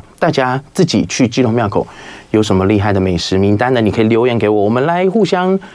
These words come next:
互相那个讨论一下，讨论一下啦，不敢说。哦，有咯，吴家鼎边错也是名店，确实是吴家鼎边错，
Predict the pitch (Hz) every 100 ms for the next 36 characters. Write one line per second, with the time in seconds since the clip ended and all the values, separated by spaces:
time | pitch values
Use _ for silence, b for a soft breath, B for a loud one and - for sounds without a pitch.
0 | B B - 208 190 190 202 196 175 160
1 | 147 143 139 131 127 127 123 127 120 117
2 | 123 123 - - 120 175 254 151 170 -
3 | 120 175 170 143 160 110 151 110 95 110
4 | 120 - 147 127 - 107 113 127 - B
5 | B B B B B B 160 196 233 226
6 | 220 135 143 156 185 135 101 135 123 101
7 | 104 113 95 - 190 147 - 98 95 110
8 | - 107 135 120 95 101 104 110